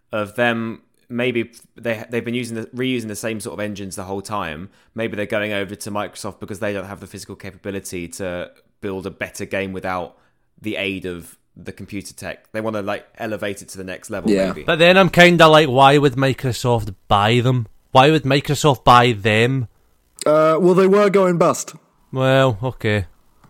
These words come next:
Speaker 2: So, in a, in a way, Microsoft has done a bit of a service and kept them in the, yeah, they've kept them in the industry, which is quite good.
Speaker 3: I don't think we'll see any huge Bethesda releases for a, a good while now after that.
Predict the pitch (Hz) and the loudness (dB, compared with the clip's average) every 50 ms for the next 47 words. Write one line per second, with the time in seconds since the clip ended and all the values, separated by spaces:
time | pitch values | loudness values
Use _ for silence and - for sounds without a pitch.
0 | _ _ _ - - - - - 143 135 131 127 123 - - - 139 135 135 127 | _ _ _ -18 -12 -6 0 2 4 4 4 2 0 -2 -2 0 2 2 2 2
1 | - - 143 139 135 131 139 147 151 147 143 131 131 131 135 131 - - 135 113 | 0 0 0 2 2 4 4 4 4 4 2 2 2 2 0 0 2 0 0 0
2 | - 120 - - - - - - - 156 131 127 120 101 - _ - - 135 120 | 0 -2 -4 -4 -10 -14 -8 -2 0 0 2 2 0 -2 -4 _ 0 2 2 2
3 | 113 110 - - - - - - 147 139 135 127 123 117 - 123 117 - - - | 2 -2 -2 -4 -4 -4 0 2 2 2 2 2 0 -2 -2 -4 -4 -4 -2 -2
4 | 131 - - - 139 135 135 131 131 120 - 151 147 143 143 143 139 131 143 139 | -2 -2 -2 0 0 0 0 0 -2 -2 -2 0 2 2 2 2 2 4 4 4
5 | 139 139 139 139 139 135 - 156 160 147 131 123 147 160 165 - 185 - - 165 | 4 2 2 2 0 -2 -2 0 0 0 2 2 0 0 2 0 0 0 2 0
6 | 160 156 160 160 165 175 185 180 - 220 240 196 - - - - - - - - | 0 2 2 2 2 0 0 0 0 -2 -2 -2 -6 -10 -20 -20 -20 -20 -20 -20
7 | - _ _ - - 143 131 - - 117 104 104 104 101 104 104 104 - - - | -20 _ _ -12 -8 -8 -6 -2 -2 -2 -2 0 -2 -2 -2 -4 -6 -8 -12 -8
8 | - - 135 147 165 175 170 131 165 170 180 160 - - 151 156 165 151 143 135 | -2 4 6 6 6 6 6 6 4 4 4 4 2 4 4 4 4 2 0 0
9 | - - - 135 127 127 131 135 139 135 123 123 120 123 123 120 117 113 113 - | 0 0 0 0 2 2 2 2 2 2 4 4 4 4 2 2 0 0 -4 -6
10 | - - - - - 123 - - - - - 123 127 127 127 127 120 - - - | -10 -16 -20 -20 -20 -18 -16 -16 -14 -8 -2 0 2 4 4 2 0 -2 -2 0
11 | 123 120 - - 120 117 117 120 113 - 113 107 104 101 98 107 113 110 - - | 0 0 0 2 2 4 4 2 2 0 -2 -2 -2 -2 -4 -4 -6 -6 -6 -6
12 | 113 104 - - 110 95 98 101 98 87 60 - 69 76 98 101 - - 113 110 | -8 -6 -6 -4 -4 -2 -2 -2 -4 -4 -4 -4 -2 -2 -4 -4 -2 -2 -2 -2
13 | 98 92 98 98 101 104 104 104 107 107 107 104 104 117 104 101 - 107 101 104 | -2 0 0 0 2 2 0 2 2 2 2 2 0 0 -2 -2 -2 -2 0 0
14 | 104 - - | 0 -2 -2